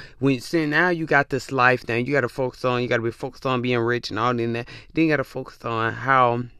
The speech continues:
how much y-, of, you know what I'm saying? How much of a good person you are. You're a good person, right?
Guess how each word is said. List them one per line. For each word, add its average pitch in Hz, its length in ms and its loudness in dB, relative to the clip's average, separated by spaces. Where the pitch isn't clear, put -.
how 147 200 2
much 147 640 -2
y-, 113 240 -14
of, 104 420 -4
you 113 200 -4
know 107 80 -2
what 104 60 -6
I'm - 80 -10
saying? - 240 -6
How 135 120 -4
much 147 280 -4
of 117 100 -2
a 104 120 -2
good - 220 -8
person - 520 -6
you 57 140 -2
are. - 200 -8
You're 135 180 0
a 131 40 0
good 135 180 4
person, 117 400 -2
right? 110 240 -2